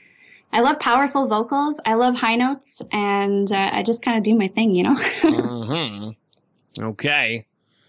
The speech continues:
Speaker 2: Uh, you mentioned those bands. I'm so old. Like, when I think of pop punk, I think of, like, Starting Line.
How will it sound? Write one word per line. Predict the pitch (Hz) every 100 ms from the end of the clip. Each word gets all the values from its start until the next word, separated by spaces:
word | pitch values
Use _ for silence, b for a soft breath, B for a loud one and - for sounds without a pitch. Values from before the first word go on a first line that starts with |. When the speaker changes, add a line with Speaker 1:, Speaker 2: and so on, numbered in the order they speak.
| _ _
Speaker 2:
Uh, | 110 104 101 104 92 78 _ _ _ _ _ -
you | 139 143
mentioned | 190 196 190
those | 147
bands. | 131 156 135 -
I'm | 139
so | 147 202
old. | 143 131 156 165
Like, | 143
when | 131
I | 151
think | 170
of | 131
pop | - 120
punk, | - 139
I |
think | 139 139
of, |
like, | 120
Starting | - 120 113 120
Line. | 101 98